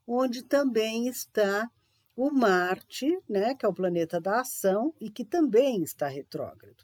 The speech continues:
Portanto, eh, as coisas não andam caminhando muito para frente,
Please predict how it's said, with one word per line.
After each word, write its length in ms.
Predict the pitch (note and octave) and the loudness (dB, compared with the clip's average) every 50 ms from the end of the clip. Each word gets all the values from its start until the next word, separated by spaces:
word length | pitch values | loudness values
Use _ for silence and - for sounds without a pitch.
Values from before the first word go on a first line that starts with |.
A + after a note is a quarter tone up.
| _ _ | _ _
Portanto, 580 | - D#3+ - - E3+ D#3+ E3+ F3+ - A#3 A3+ - _ _ _ _ _ _ _ _ _ - | -18 -18 -6 -4 -2 -2 -2 -4 -6 -10 -14 -14 _ _ _ _ _ _ _ _ _ -4
eh, 680 | F3+ F3 F3 F3 F3 E3+ E3+ E3 D#3+ D#3+ D#3 D3+ C#3 D#3+ | -2 0 0 0 0 0 0 0 -2 -2 -4 -6 -8 -8
as 180 | E3 F3 - - | -8 -10 -10 -6
coisas 400 | - F3+ F3 E3+ E3 F3+ F#3 F3 | -2 -2 0 0 0 -2 -4 -4
não 240 | G#3 A3+ A3+ G#3 | -4 -2 0 2
andam 420 | F#3+ F#3+ F#3 F#3 F3+ F#3+ G3+ G#3+ G#3 | 2 2 2 2 0 0 -2 -2 -4
caminhando 760 | - - A3+ A3+ A#3 B3 A#3 G#3 F3+ F3 F3 F3 F#3 F#3 A3 | -4 -6 -4 -2 -2 -2 0 0 2 2 0 0 -2 -2 -2
muito 640 | A3+ A3 G3+ F#3 F#3 F3+ F3+ F#3+ G3 - - G#3+ G#3 | -2 -2 0 0 0 0 0 -2 -4 -6 -8 -12 -12
para 360 | - - F#3+ F3 E3+ F#3 G3+ | -4 0 0 2 2 2 -2
frente, 720 | - - - F#3+ F3 F3 F3+ F#3 F3+ - - - A3+ A#3 | -4 -4 -2 -2 0 0 0 -2 -2 -6 -8 -8 -8 -8